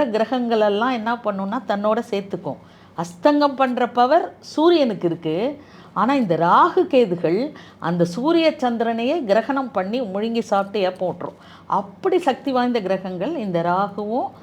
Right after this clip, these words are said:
கேதுவும்னு சொல்லுவாங்க, பாம்புகள் இது ரெண்டும். இப்ப சூரியனோட ராகு இருக்கும் பொழுது, அதுவும் கிரகணம் ஆயிடுச்சுன்னா, அப்பா நம்ம ஒரு திரைப்படம் பார்த்தோம்ல, சந்தோஷ் சுப்ரமணியம்னு ஒரு படம் இருக்கும், அதுல பிரகாஷ் ராஜ்,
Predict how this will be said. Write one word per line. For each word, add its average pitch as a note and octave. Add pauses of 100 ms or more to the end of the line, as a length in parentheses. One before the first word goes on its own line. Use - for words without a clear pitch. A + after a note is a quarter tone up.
(260)
கேதுவும்னு F3
சொல்லுவாங்க, C#3 (160)
பாம்புகள் G3+ (440)
இது E3
ரெண்டும். D#3+ (240)
இப்ப C4+ (160)
சூரியனோட D#4
ராகு B3
இருக்கும் F3
பொழுது, D#3+ (140)
அதுவும் G3
கிரகணம் G3
ஆயிடுச்சுன்னா, D3 (440)
அப்பா C4
நம்ம A3
ஒரு G3+
திரைப்படம் C#4
பார்த்தோம்ல, D#3 (280)
சந்தோஷ் B3+
சுப்ரமணியம்னு E3
ஒரு D#3
படம் E3+
இருக்கும், - (200)
அதுல G3
பிரகாஷ் A3
ராஜ், A3